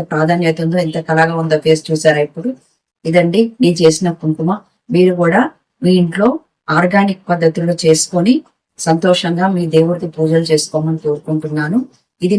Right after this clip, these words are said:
మనం చెప్పాను, మీకు మాట ఇచ్చినట్టుగా, మీకు చెప్పినట్టుగా ఈ కుంకుమ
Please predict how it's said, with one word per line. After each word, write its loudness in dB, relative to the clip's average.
మనం -2
చెప్పాను, 2
మీకు -4
మాట 2
ఇచ్చినట్టుగా, -2
మీకు -6
చెప్పినట్టుగా 0
ఈ 2
కుంకుమ 0